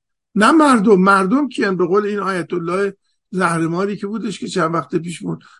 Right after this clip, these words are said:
میگه آقا مردم چی کارن که بخوان تصمیم بگیرن؟ اگر که ولی فقیه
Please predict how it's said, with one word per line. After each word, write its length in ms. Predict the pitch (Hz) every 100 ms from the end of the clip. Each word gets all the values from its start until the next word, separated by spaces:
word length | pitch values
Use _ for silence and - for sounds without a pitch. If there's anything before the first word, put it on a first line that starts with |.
| _
میگه 140 | 233
آقا 160 | 269 277
مردم 420 | 262 233 208 311
چی 260 | - 254 240
کارن 500 | 240 214 240 294 285
که 120 | 262
بخوان 320 | 233 175 202
تصمیم 440 | 202 196 - 180 160
بگیرن؟ 440 | 151 147 139 113 _ - - _ _ _ _ _ _ -
اگر 420 | 196 190 196 196
که 280 | - 185 185
ولی 540 | 180 180 185 185 190
فقیه 640 | - 185 175 196 208 185